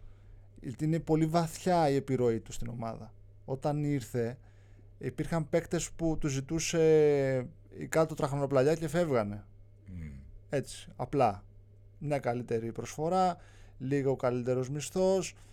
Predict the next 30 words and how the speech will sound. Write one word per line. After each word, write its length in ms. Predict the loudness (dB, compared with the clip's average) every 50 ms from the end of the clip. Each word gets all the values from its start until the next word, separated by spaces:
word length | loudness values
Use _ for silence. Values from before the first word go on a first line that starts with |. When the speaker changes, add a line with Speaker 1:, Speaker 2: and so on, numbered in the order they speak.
| -20 -20 -20 -20 -20 -20 -20 -20 -20 -18 -16 -4
Speaker 1:
καλύτερη 360 | 2 2 2 4 2 0 -2
προοπτική 500 | 2 2 0 0 0 -4 -8 -4 -2 -2
για 580 | 0 2 4 4 4 4 2 2 0 0 0 -2 -4
είτε 180 | -2 -4 -4 -2
Champions 380 | -2 -2 0 0 -2 -4 -4 -6
League 100 | -4 -4
είτε 460 | -6 -4 -2 2 4 4 4 4 2 -2 -10 -18 -18 -16 -14 -8 -2 0
La 100 | 0 2 2
Liga 260 | 2 0 2 2 0 0
με 180 | 2 0 -2 0
Real 200 | 2 2 0 2
Barcelona. 680 | 0 -2 -4 -2 -6 -4 -4 -4 -4 -2 -4 -4 -4 -6 -8 -12 -14 -14 -14 -12 -14 -16 -14 -14 -16 -16 -14
Και, 280 | -4 -2 0 0 0 -4 -8 -14 -20 -20 -20 -20 -20 -20 -20 -20 -20 -20 -20 -20 -20 -20 -10
εντάξει, 200 | -10 -10 -10 -6
η 140 | -6 -4 0
Real 160 | 2 0 0 0 0
και 200 | 0 0 2 2
η 60 | 2 0
Barcelona 220 | -2 -2 -2 -2
δεν 160 | 0 2 2
είναι 120 | 2 2 2
κάτω 160 | 0 0 0
τραχανοπλαγιά, 580 | 0 -2 -2 -2 -4 0 0 0 0 2 2
αλλά 140 | 2 4 2
υπήρχαν 300 | 2 2 0 0 0 -2
και 80 | -2 -2
παίκτες 320 | -4 -4 -4 -4 -8 -6
που 160 | -4 -4 -4
φεύγανε 480 | 0 2 2 2 4 4 2 4 4 2
για 220 | 4 6 6 6